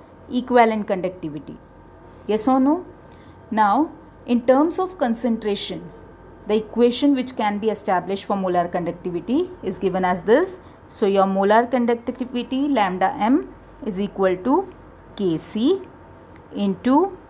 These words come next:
one thousand upon C. Since again we are taking concentration in terms of your moles per liter. Okay, so instead of normality, now I can convert the same equation in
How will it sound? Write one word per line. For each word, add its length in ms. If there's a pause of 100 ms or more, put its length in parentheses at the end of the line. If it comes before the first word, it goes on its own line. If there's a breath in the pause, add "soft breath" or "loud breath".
(260)
one 320
thousand 720 (640)
upon 460
C. 400 (560)
Since 320
again 380
we 140
are 60
taking 360
concentration 800
in 200
terms 440
of 460 (580)
your 160
moles 640 (260)
per 140
liter. 520 (540)
Okay, 360 (300 loud breath)
so 440
instead 500
of 180
normality, 760 (180)
now 180
I 80
can 240
convert 440
the 80
same 440
equation 580
in 240